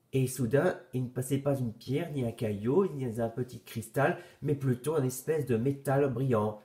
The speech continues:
Et quand ça brille trop sur lui, il, euh, ça vient partout en lui, ça a enlevé ses plumes.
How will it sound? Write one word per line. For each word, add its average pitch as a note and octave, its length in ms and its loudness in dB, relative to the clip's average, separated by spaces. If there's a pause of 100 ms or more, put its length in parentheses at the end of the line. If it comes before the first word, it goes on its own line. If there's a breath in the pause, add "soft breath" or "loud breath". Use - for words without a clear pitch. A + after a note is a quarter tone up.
(380 loud breath)
Et - 140 -2
quand F#3+ 140 6
ça E3+ 200 4
brille C3+ 260 2
trop C3 220 0
sur A2 240 2
lui, E3 320 2 (500 soft breath)
il, D3 260 2
euh, A#2+ 320 6
ça C3 240 0
vient C3+ 200 0
partout C#3 360 -2
en G#2+ 120 4
lui, C3 400 0 (420 loud breath)
ça - 280 2
a - 20 8
enlevé C#3+ 260 6
ses F#3 220 6
plumes. D3 380 2